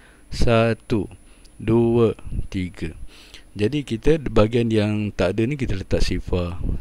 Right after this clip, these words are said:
sifar. Okey. Jadi, zero ataupun kosong perpuluhan tiga darab seribu, kita akan dapat jawapan tiga ratus. Tiga kosong kosong, tiga ratus. Kemudiannya,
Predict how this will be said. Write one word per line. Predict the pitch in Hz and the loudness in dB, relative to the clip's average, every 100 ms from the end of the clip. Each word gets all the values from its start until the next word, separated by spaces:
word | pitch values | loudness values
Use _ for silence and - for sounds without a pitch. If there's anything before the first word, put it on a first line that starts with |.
| - | -4
sifar. | 92 - 82 - - - - - - - | -6 -6 -8 -8 -6 -8 -8 -8 -8 -4
Okey. | - 170 - - - | 4 8 8 6 2
Jadi, | 98 170 147 | 0 0 0
zero | 101 113 123 156 196 101 | 2 2 4 2 0 -4
ataupun | 101 110 131 110 | -2 -2 -2 -2
kosong | 120 110 147 123 | 4 4 4 2
perpuluhan | 110 107 101 | -2 -2 -2
tiga | 104 98 113 147 170 | -2 -2 0 0 0
darab | 110 101 113 - | -2 -2 -2 2
seribu, | 98 95 98 135 180 | 2 2 -2 -2 -4
kita | - - 101 | -8 -8 -8
akan | - 95 92 | -8 -6 -6
dapat | - - | -4 -6
jawapan | - 90 - 127 185 - - - - - - - | -6 -8 -4 -2 -2 -8 -20 -20 -20 -20 -20 -8
tiga | 101 95 95 | -8 -6 -4
ratus. | 127 - 131 - - - - - - - - - | -4 -6 -4 -4 -4 -6 -6 -6 -8 -10 -12 -10
Tiga | 104 120 120 | -6 -6 -6
kosong | - 101 104 | -6 -4 -4
kosong, | 101 95 135 160 | -2 0 0 -2
tiga | 92 87 | -4 -4
ratus. | 87 - - - - - - - - - - - - - - - - - - - - - | -6 -2 -2 0 -2 -4 -8 -20 -20 -20 -20 -20 -20 -20 -20 -20 -20 -20 -20 -20 -14 -4
Kemudiannya, | - 120 131 151 165 190 185 | 0 2 6 6 6 2 0